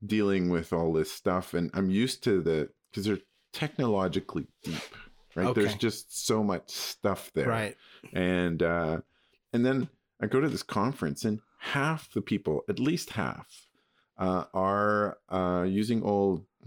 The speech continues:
Speaker 1: um, uh, d-, D S L Rs with the, the mirror boxes, and they're, it's basically, uh,
Speaker 2: Are
Speaker 1: digital
Speaker 2: they, are they
Speaker 1: technology.
Speaker 2: purists?
Speaker 1: No, they're,
Speaker 2: Oh,
Speaker 1: they're basically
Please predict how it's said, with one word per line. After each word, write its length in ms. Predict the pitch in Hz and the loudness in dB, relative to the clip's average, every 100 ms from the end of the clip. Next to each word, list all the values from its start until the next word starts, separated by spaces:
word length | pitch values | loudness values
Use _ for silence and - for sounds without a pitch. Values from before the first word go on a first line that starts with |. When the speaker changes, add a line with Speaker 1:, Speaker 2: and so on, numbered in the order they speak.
| - | -6
Speaker 1:
um, 300 | 85 90 - | -2 -2 -2
uh, 260 | 82 82 80 | -4 -2 -2
d-, 240 | 78 - - - | -4 -10 -12 -2
D 120 | 98 | -2
S 140 | 95 | 2
L 120 | 92 104 | 2 2
Rs 500 | 123 - - - - | 0 -4 -10 -12 -2
with 240 | 92 87 - | -2 0 0
the, 280 | 80 78 - | 0 -2 -6
the 160 | 76 78 | -6 0
mirror 380 | 92 117 113 | 2 2 2
boxes, 1000 | 98 95 95 - - 92 90 85 82 73 | 2 2 0 -2 -4 0 2 2 0 -2
and 300 | 85 80 73 - | -2 -2 -4 -2
they're, 340 | 95 92 90 - | 0 2 0 -4
it's 200 | - 95 | -4 -2
basically, 680 | - 156 156 139 113 95 87 - - - _ - | 0 0 0 0 2 2 2 -6 -20 -20 _ -8
uh, 240 | - - | -4 0
Speaker 2:
Are 80 | 139 | 2
Speaker 1:
digital 220 | 135 151 | 4 4
Speaker 2:
they, 40 | 135 | 2
are 40 | |
they 40 | 101 | 0
Speaker 1:
technology. 760 | 120 - 117 107 110 113 101 | -2 0 2 4 4 4 2
Speaker 2:
purists? 920 | 98 139 165 175 - - - - - - - - | 2 4 4 4 0 -2 -4 -4 -8 -14 -20 -8
Speaker 1:
No, 420 | 107 127 - - - | -2 -2 -2 -8 -6
they're, 180 | 87 87 | -2 0
Speaker 2:
Oh, 320 | 107 95 107 | 0 -4 -4
Speaker 1:
they're 180 | 117 92 | 0 0
basically 260 | 80 98 120 | 2 2 4